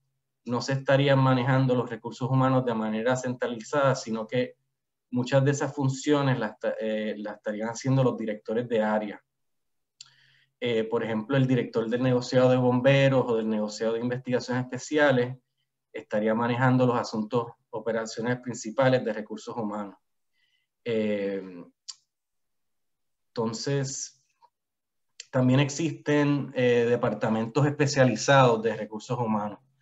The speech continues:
Eh, para seguir con, para seguir con el ejemplo del Departamento de Seguridad Pública, pues el departamento podría tener una unidad especializada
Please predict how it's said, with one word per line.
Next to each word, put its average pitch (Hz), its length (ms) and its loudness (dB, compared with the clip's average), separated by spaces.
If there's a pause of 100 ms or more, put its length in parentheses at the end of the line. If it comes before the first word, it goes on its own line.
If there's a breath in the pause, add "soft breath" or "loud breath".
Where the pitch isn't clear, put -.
(500 soft breath)
Eh, 107 560 -2
para - 180 -2
seguir 117 340 -6
con, 131 380 -4
para 113 180 -2
seguir 110 240 -4
con 135 200 2
el 135 80 6
ejemplo 135 320 4
del 131 180 4
Departamento 127 680 2
de 131 80 2
Seguridad 127 440 0
Pública, 135 560 0 (760 loud breath)
pues 113 560 2
el - 160 0
departamento 117 540 0
podría 139 320 6
tener 139 260 6
una 131 240 6
unidad 135 420 6 (100)
especializada 123 1300 0